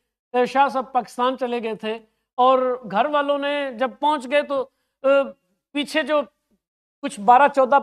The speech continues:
پندرہ گھنٹوں میں جو واقعات پیش آئے تو جب رابطہ ہوا ہوگا تو پہلا بات وہ فلاں کا پتہ چلا ہے۔ یعنی جو امپورٹنٹ بات ہوتی ہے، ہم کوئی بندہ کسی ایسی جگہ پہ ہے جہاں پہ اسے اطلاعیں نہیں مل رہی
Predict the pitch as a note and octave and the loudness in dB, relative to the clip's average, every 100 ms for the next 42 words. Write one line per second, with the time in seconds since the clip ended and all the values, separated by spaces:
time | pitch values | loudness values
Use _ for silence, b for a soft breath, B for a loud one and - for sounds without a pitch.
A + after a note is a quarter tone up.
0 | A#3 C4+ C#4+ G#3+ G#3 C4+ C#4 C4 C4 A#3 | 0 -4 -4 -4 -6 -6 -6 -4 0 0
1 | A#3 A#3+ C#4 - C#4+ D4+ D#4+ D#4+ D#4+ C#4 | 0 2 2 0 -2 0 2 2 2 -2
2 | B3 B3+ C4 F4 D#4 D4+ D#4 D4 D4+ D4 | 4 4 6 6 6 8 8 6 0 0
3 | - E4 D#4 C#4+ - - A3+ B3 B3+ C4 | 2 4 6 4 2 0 4 4 4 0
4 | B3 - _ _ - A3+ C4+ C#4+ B3 B3 | 0 -2 _ _ 2 4 6 4 -2 -2
5 | C4+ C4 E4 E4+ _ _ _ _ - D#4 | -2 0 -2 -4 _ _ _ _ -2 0
6 | F4+ F4 D#4 C4 F#4 G#4 G#4 E4 C#4 C4+ | 0 0 -2 2 2 2 0 4 4 4
7 | - A#3+ G#3 F#3 _ _ _ B3+ E4+ E4 | -4 -2 -2 -4 _ _ _ 4 4 2
8 | - _ _ _ D#4+ E4+ D4+ D4 E4 D#4+ | -10 _ _ _ -2 2 2 6 6 6
9 | - D4 D#4 D4 B3+ D4 D4+ D4+ D4 C#4+ | -2 -6 0 0 0 -2 0 0 0 -2
10 | A#3+ B3+ C#4 C4 C4+ - B3+ C#4 B3 A3+ | 0 -2 -4 -4 -4 -2 0 0 -2 -4
11 | F3+ E3 E3+ | -8 -12 -16